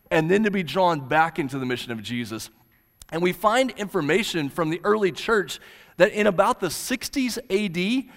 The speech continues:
Mark and Peter are hanging out in Rome. And Peter is probably feeding Mark all of this information about what it was like to follow Jesus and be with Jesus. And they're spending this time together in Rome in the sixties A D.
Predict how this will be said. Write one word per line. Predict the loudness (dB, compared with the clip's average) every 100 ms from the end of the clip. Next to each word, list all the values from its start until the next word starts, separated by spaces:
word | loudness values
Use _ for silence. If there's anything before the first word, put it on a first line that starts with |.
| -20 -20 _ -8
Mark | 2 4 4 -2 -6
and | -6
Peter | -6 -4 0 0 0
are | -2
hanging | -2 -2 0 0
out | 0 0
in | -2 -2
Rome. | -4 -4 -8 -16 _ _ _ _ _ _ -2
And | -2 -2
Peter | -4 -2 0 0
is | -2
probably | -2 0 2 0
feeding | -4 -2 0 0
Mark | 2 0 0 0
all | 2 4 2
of |
this | -2 -2
information | -2 2 2 2 0 0
about | 2 2 2
what | 2
it | 2
was | 0
like | 0 0 -2
to |
follow | -2 2 4 4
Jesus | 2 0 0 -2 -4
and | -6 -2
be | 2
with | 4 2
Jesus. | 2 -2 -2 -4
And | -2
they're | -2
spending | -2 -2 -2 0
this | -2 0
time | 0 2
together | 0 2 4 4 0
in | -2 -4 -2
Rome | 0 0 0
in | -2 -4
the | -4
sixties | -2 -4 -2 -6 -2
A | -2 2
D. | 2 0